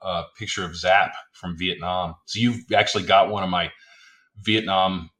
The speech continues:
pieces that I did. If you find there's, I don't know if you've got access to it right now, but it's, uh, it's called Same Shit, Different Day, and it's Zapp holding sixteen, an M sixteen in, like,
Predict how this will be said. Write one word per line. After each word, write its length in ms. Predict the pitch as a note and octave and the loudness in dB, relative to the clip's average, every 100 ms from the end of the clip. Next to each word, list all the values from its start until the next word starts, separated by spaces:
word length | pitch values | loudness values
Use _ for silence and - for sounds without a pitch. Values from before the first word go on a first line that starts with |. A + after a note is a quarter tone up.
| - | -6
pieces 400 | A2+ A2+ F#2+ D#2 | -2 -2 -4 -4
that 100 | E2+ | -4
I 100 | D#2+ | -4
did. 320 | E2+ D#2+ D#2 | -4 -6 -8
If 160 | D#2+ A2 | -8 -8
you 80 | |
find 460 | A2 - G#2 G2+ F#2 | -2 2 4 2 0
there's, 340 | G2 F#2 F2 | -2 -2 -2
I 160 | F2+ F2+ | 2 4
don't 120 | G2+ | 2
know 80 | G#2 | 0
if 120 | - | -2
you've 160 | A2 G2 | -4 8
got 300 | A2+ A2 A2 A2+ | 12 12 10 6
access 400 | A#2 - A2+ - | 6 6 0 0
to 160 | B2+ | 2
it 60 | A2 | 6
right 260 | G#2+ G2+ | 6 6
now, 400 | G#2+ A#2+ G2+ E2+ - - - _ _ A2 | 6 8 8 6 0 -20 -20 _ _ 0
but 220 | G#2 G#2 | 2 2
it's, 300 | G2+ - - | 0 -4 -2
uh, 520 | G#2 G2+ G2 G2 F#2 - | 2 6 6 6 2 -2
it's 160 | A2 - | -10 -4
called 260 | A2+ G#2+ | 0 0
Same 300 | - A2 G#2 | 0 0 0
Shit, 400 | G2 - G2+ - | -2 -2 -2 -4
Different 360 | G2+ F#2+ F#2 D2 | -8 -6 -8 -4
Day, 340 | F2+ F2 D#2 - G2 | 0 0 -2 -8 -8
and 120 | G2 | -6
it's 200 | F2+ - | -6 2
Zapp 300 | G#2+ G#2+ - - - _ | 6 6 4 -6 -16 _
holding 340 | - A#2+ G3+ - _ _ _ _ | -2 -2 -2 -8 _ _ _ _
sixteen, 520 | _ G#2+ G#2 F#2+ F2 _ _ _ _ _ - | _ -8 -6 -6 -10 _ _ _ _ _ -20
an 120 | G#2 | -12
M 100 | G#2+ | -10
sixteen 520 | G#2 A2 - A2 G#2+ | -8 -10 -8 -6 -6
in, 140 | G2 F#2+ | -6 -6
like, 180 | F#2 | -6